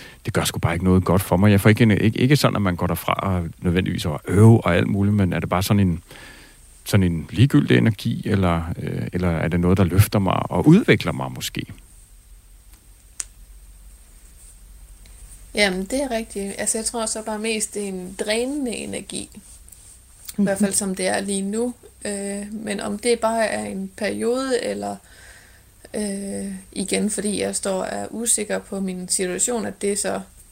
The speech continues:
Speaker 2: kommer til at smitte af på andre private forhold.
Speaker 1: Ja.
Speaker 2: Øh.
Speaker 3: Ja, det kan det jo meget vel, ikke? Men der er også en anden ting, jeg tænker, Rikke, det er om, øh, altså netop det der med, om at,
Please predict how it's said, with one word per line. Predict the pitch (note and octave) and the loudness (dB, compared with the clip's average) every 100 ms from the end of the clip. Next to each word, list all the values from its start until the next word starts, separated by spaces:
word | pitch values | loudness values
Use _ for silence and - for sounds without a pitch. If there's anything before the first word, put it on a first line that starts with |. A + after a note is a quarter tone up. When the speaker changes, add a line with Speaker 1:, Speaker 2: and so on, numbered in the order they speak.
| - - - - A#3+ | -20 -20 -20 -18 -10
Speaker 2:
kommer | G3 G3+ | -8 -4
til | - G#3+ | -2 -2
at | - G3+ F#3+ - - | -4 -4 -8 -12 -16
smitte | - - G3+ G3 | -8 -6 -4 -4
af | F#3+ - | -6 -8
på | F#3+ G3+ - - - - - - | -14 -14 -20 -20 -20 -20 -20 -4
andre | A3+ A#3 A3+ F#3 | -2 0 -4 -6
private | - G3+ A3+ A3 E3 | -8 -2 0 0 -2
forhold. | - F3+ G3+ G3 - - - - - | -4 -8 -6 -6 -8 -14 -18 -10 -4
Speaker 1:
Ja. | F#2 | -2
Speaker 2:
Øh. | - - A3 A3+ - - - - _ _ - - - | -4 -10 -10 -12 -14 -20 -20 -20 _ _ -20 -10 2
Speaker 3:
Ja, | G3 E3 - | 4 2 2
det | G#3+ | 2
kan | A3 A3+ | 4 4
det | F#3 | 4
jo | |
meget | E3+ E3+ G3+ | 6 6 6
vel, | F#3+ G3 | 6 6
ikke? | A3+ A3+ | 6 6
Men | G3+ | 6
der | G3 | 6
er | |
også | A3 B3 | 4 4
en | |
anden | G#3 A3 B3+ | 6 6 4
ting, | A3+ - | 4 2
jeg | G3+ | 2
tænker, | - G3+ G3+ | 4 2 4
Rikke, | G3+ G3+ | 2 2
det | G#3 G#3 | 4 6
er | G3+ G#3 | 6 4
om, | - F#3+ G3 G#3 | 4 4 4 4
øh, | F#3+ F#3+ - - - - | 4 4 0 -6 -18 -2
altså | G3 F#3+ G#3 | 0 6 8
netop | G#3+ A#3+ A#3 | 8 8 6
det | G#3+ | 4
der | F#3 | 6
med, | G3 G3 F#3+ | 6 4 4
om | G3+ G#3 - | 4 2 2
at, | G#3 | 0